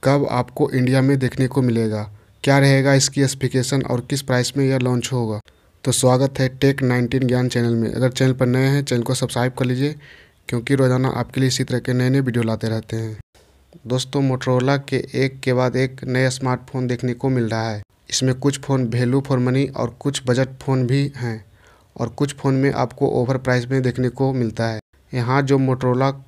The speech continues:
को जी नाइन प्लस, जो इंडिया में बीआई सर्टिफिकेशन पर लिस्ट हुआ है, यह इंडिया में बहुत जल्द ही लॉन्च होने वाला है। Motorola के जो फ़ोन होते हैं, सभी स्मार्टफोन से अलग होते हैं, क्योंकि इसमें आपको स्टॉक Android देखने को मिलता है।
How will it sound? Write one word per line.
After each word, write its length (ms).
को 220
जी 360
नाइन 280
प्लस, 440
जो 100
इंडिया 380
में 240
बीआई 240
सर्टिफिकेशन 680
पर 100
लिस्ट 320
हुआ 160
है, 60
यह 260
इंडिया 200
में 180
बहुत 220
जल्द 200
ही 80
लॉन्च 300
होने 140
वाला 280
है। 200
Motorola 480
के 80
जो 160
फ़ोन 260
होते 220
हैं, 100
सभी 380
स्मार्टफोन 440
से 120
अलग 160
होते 300
हैं, 120
क्योंकि 320
इसमें 380
आपको 420
स्टॉक 300
Android 360
देखने 240
को 120
मिलता 280
है। 200